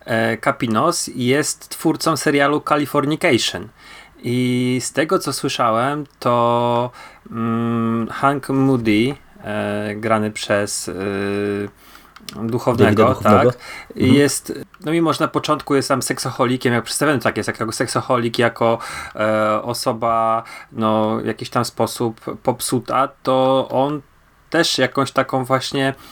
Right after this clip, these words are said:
Speaker 1: mm, w tym serialu, może oczywiście, może przy-, coś, coś mylę, ale też jakąś taką podobną drogę i, y, jak, jak Lucyfer przechodzi i podobno,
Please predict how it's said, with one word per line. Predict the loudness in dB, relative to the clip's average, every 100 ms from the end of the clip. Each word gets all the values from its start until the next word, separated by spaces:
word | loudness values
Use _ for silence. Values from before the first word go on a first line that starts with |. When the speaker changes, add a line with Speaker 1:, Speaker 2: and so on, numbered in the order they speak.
| -20 -16 -4
Speaker 1:
mm, | -2 0 -2
w |
tym | -4 -4
serialu, | 0 2 4 2 2 0 -2 -4
może | 0 2 0
oczywiście, | -2 -6 -2 -2 -4 -6
może | -4 -2 0 2 2 2 0 -6 -12 -12
przy-, | -10 -10 -12 -14 -14 -14 -4
coś, | -4 -4 -2
coś | 0 0
mylę, | 0 0 2 2
ale | 2 2 0 -6 -18 -16 -12 -2
też | 0 2
jakąś | 2 0
taką | 0 0 0 0 -4 -14 -20 -20 -18 -10
podobną | -4 0 0 0 -2 -2
drogę | 0 0 0 0 2 2 0 -2 -8 -10
i, | -8 -8 -6
y, | -4 -2 -4 -6 -8 _ 0
jak, | 0 0
jak | 0 2
Lucyfer | 0 0 -2 -2
przechodzi | -2 0 0 0 -4 -2
i | -6
podobno, | -2 0 2 2 2 2